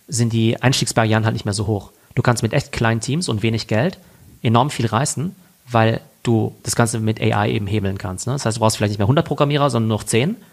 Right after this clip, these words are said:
und kannst damit eine richtig geile Company bauen. Das heißt, die Kleinen haben einen Vorteil. Die richtig großen Companies haben auch einen Vorteil, weil sie extrem viel Daten und extrem viel Kohle haben. Und deshalb profitieren auch solche Firmen wie Adobe zum Beispiel oder auch Salesforce. Die werden extrem eben von A I profitieren. Ähm, ich glaub, wie immer wird's halt in der Mitte so ein bisschen schwierig, so als mittelgroße Firma,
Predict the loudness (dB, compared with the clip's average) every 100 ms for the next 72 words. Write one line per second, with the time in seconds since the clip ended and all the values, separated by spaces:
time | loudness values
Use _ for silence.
0 | -14 -4 -2 0 2 0 -2 -2 -2 -2
1 | -4 -6 -6 -6 -8 _ _ -4 -2 -2
2 | -4 -2 -2 -2 -4 -6 -8 -6 -8 -10
3 | _ _ _ _ _ -4 -4 -4 0 2
4 | 2 0 0 0 2 2 0 0 0 0
5 | 0 0 -2 0 0 0 2 2 0 -2
6 | -2 0 0 -2 2 2 4 2 0 -6
7 | -18 -10 -2 2 2 0 0 0 0 0
8 | -2 -2 -2 -2 -2 2 2 2 0 -4
9 | -6 -4 0 0 0 2 2 0 -2 -2
10 | -4 -10 _ -2 0 0 -2 -2 0 0
11 | -2 0 0 2 0 -2 -8 -4 -2 -2
12 | -6 -18 -20 -20 -20 -6 -4 -4 -2 0
13 | 2 2 2 2 0 -2 -2 0 0 0
14 | -2 -2 -4 -6 -6 -4 -2 -2 2 2
15 | 2 2 2 0 0 0 -2 0 0